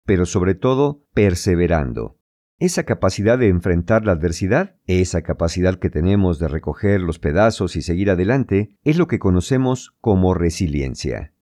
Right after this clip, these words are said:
Así que en este episodio vamos a tratar de desentrañar juntos un tema que a mí me parece crucial, la resiliencia en tiempos de crisis. Y que conste que cada crisis es diferente para cada uno,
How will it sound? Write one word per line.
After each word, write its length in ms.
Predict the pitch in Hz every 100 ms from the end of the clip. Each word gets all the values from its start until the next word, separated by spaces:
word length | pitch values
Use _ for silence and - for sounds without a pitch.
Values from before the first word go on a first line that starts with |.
| _ -
Así 320 | 110 117 175
que 200 | 170 101
en 100 | 98
este 220 | 123 127
episodio 640 | 127 139 185 127 98 117 _ -
vamos 340 | 160 190 185
a 60 | 123
tratar 360 | 110 - 131
de 100 | 135
desentrañar 800 | 101 92 95 95 90 95 101 127
juntos 680 | - 143 160 - 85 87 - _
un 180 | 156 165
tema 320 | 185 185 185
que 140 | - 104
a 60 |
mí 240 | 107 131 185
me 140 | 139
parece 380 | 92 87 85 90
crucial, 560 | 80 - 87 57 - _
la 160 | - 98
resiliencia 920 | 87 85 82 98 135 131 135 127 135 _
en 200 | 120 95
tiempos 460 | 90 92 87 85 82
de 120 | 80
crisis. 640 | - 67 - 55 - - _ _ _ _ -
Y 100 | 127
que 120 | 120
conste 380 | 156 214 208 -
que 280 | 107 90
cada 300 | - 107 113
crisis 440 | 117 110 113 135 113
es 100 | 104
diferente 460 | 113 85 92 110
para 240 | - 76 80
cada 240 | 98 98
uno, 360 | 117 117 120